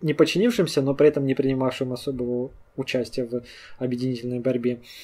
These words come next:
А в этот год, э, джигеты подчиняются российской власти, переходят в её подданство, и образуется там такое джигетское приставство, что очень сильно,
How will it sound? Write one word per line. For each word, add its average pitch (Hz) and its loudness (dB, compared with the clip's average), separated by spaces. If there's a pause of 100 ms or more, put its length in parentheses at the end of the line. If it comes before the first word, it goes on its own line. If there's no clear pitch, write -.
(160)
А 131 -8
в 147 2
этот 160 4
год, 202 4 (300)
э, 139 -2 (120)
джигеты 135 0 (920)
подчиняются 147 4
российской 139 0
власти, 170 4
переходят 151 2
в 127 -6
её 131 0
подданство, 180 0
и 165 2
образуется 135 2
там 143 -2
такое 123 -4
джигетское 139 2
приставство, 131 -2
что - -6
очень 127 -4
сильно, 123 -4